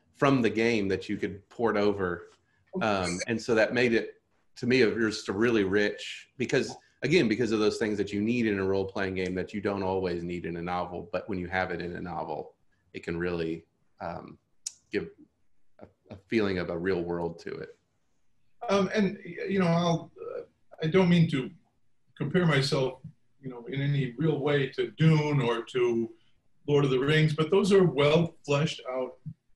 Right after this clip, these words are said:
Speaker 2: societies.
Speaker 1: Mm-hmm.
Speaker 2: Um, the author has, has put a lot of work into that, uh, and we love them for that. That we feel like it's not just jumping from episode to episode and who knows what's going on, or the, there's no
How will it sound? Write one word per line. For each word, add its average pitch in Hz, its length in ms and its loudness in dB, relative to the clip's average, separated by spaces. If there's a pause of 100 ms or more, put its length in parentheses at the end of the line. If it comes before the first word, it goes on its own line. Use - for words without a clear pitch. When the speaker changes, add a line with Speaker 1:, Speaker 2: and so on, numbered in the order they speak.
(280)
Speaker 2:
societies. 160 880 -2 (100)
Speaker 1:
Mm-hmm. 98 160 -10 (440)
Speaker 2:
Um, 120 200 -14 (100)
the 135 140 -2
author 156 340 4
has, 147 320 -4
has 135 140 0 (120)
put 170 180 4
a 139 40 -2
lot 139 220 0
of 139 160 -4
work 175 280 4
into 135 260 -2
that, - 280 -8 (480)
uh, 127 220 -8
and 147 120 0
we 139 120 2
love 160 380 4
them 131 280 0
for 123 120 0
that. 110 400 -4
That 135 220 -8
we 147 220 -2
feel 156 220 4
like 139 240 0
it's 131 160 -8
not 139 200 -2
just - 280 -2 (420)
jumping 156 320 4
from 135 300 0 (200)
episode 147 440 2
to 131 120 -4
episode 135 500 0
and 127 260 -4
who 143 80 0
knows 123 320 -4
what's 117 160 -6
going 120 340 -10
on, 117 260 -8 (300)
or 113 320 0 (160)
the, 117 240 -4
there's 120 300 -4
no 135 400 4